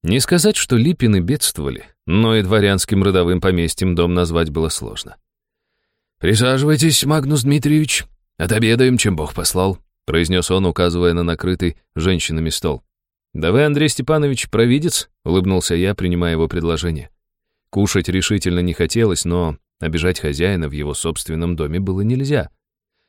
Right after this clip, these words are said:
Хлебнув для проформы чая и угостившись баранками, я внимательно посмотрел на хозяина.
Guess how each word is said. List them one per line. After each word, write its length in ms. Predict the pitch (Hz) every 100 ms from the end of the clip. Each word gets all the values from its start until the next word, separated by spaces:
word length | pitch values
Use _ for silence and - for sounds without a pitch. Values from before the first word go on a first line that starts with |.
| _
Хлебнув 440 | 139 160 139 147
для 140 | 120 113
проформы 500 | 104 92 117 107 87
чая 460 | - 104 104 85 - _ _
и 60 | 71
угостившись 640 | 87 92 - 123 - 85
баранками, 580 | 80 82 110 123 123 104
я 200 | 92 101
внимательно 560 | 92 90 95 95 92 -
посмотрел 500 | 87 90 82 95 92
на 100 | 80
хозяина. 560 | 80 85 92 - -